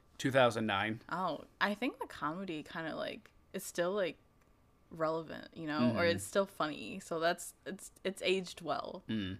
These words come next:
Speaker 2: It's, like, eleven years now.
Speaker 1: It has, and because it has a lot to do with actors and just how a lot of them are just, like, kind of hot messes
Speaker 2: <laughs> Yeah.
Speaker 1: and they have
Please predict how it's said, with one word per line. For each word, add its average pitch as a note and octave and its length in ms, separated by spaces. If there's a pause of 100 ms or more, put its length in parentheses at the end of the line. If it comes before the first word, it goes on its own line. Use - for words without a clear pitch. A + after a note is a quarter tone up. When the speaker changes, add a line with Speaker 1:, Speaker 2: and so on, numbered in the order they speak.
Speaker 2:
It's, - 200
like, D#3 160
eleven D#3+ 420
years D#3+ 300
now. F3+ 440 (600)
Speaker 1:
It F#3+ 140
has, B2 600 (120)
and A2 640 (680)
because C#3 300
it C3 80
has C#3 220
a C3 60
lot B2 260
to B2+ 100
do A#2 380
with G#2+ 520 (440)
actors B2+ 720 (380)
and A#2 180
just A2+ 240
how G2+ 600 (180)
a C3 80
lot B2 200
of A2+ 100
them A#2+ 220
are G#2+ 120
just, - 320
like, G2 320 (640)
kind A2+ 180
of G2+ 60
hot A2 280
messes B2 800
Speaker 2:
<laughs> - 120
Yeah. A#3 80 (240)
Speaker 1:
and A#2 200
they A#2 100
have A2+ 260